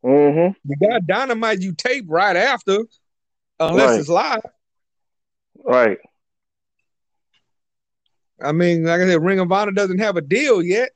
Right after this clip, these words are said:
Speaker 2: so you gotta do something with 'em.
Speaker 1: Right.
Speaker 2: Let me see. What went wrong with the Hollywood Blondes,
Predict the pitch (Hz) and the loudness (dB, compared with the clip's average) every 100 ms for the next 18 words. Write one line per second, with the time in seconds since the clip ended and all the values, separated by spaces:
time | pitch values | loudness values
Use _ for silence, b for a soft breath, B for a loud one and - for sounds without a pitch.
0 | _ 190 170 160 156 _ _ _ 110 123 | _ 0 0 -2 -10 _ _ _ -4 -2
1 | 196 196 196 165 214 277 202 185 220 247 | -2 -2 -8 -4 -2 -2 0 0 0 -4
2 | _ _ _ _ _ _ - 117 113 110 | _ _ _ _ _ _ -6 0 2 0
3 | - _ _ _ _ _ _ _ _ _ | -4 _ _ _ _ _ _ _ _ _
4 | _ _ _ _ _ _ _ _ _ _ | _ _ _ _ _ _ _ _ _ _
5 | _ _ _ _ - 131 - 120 101 - | _ _ _ _ -12 -12 -10 -10 -10 -14
6 | _ _ _ _ - 190 349 311 262 196 | _ _ _ _ -4 -2 -2 0 0 2
7 | 208 196 175 175 160 165 156 151 139 160 | 2 2 0 -2 0 0 0 0 0 0
8 | 147 110 98 110 | 0 -4 -10 -18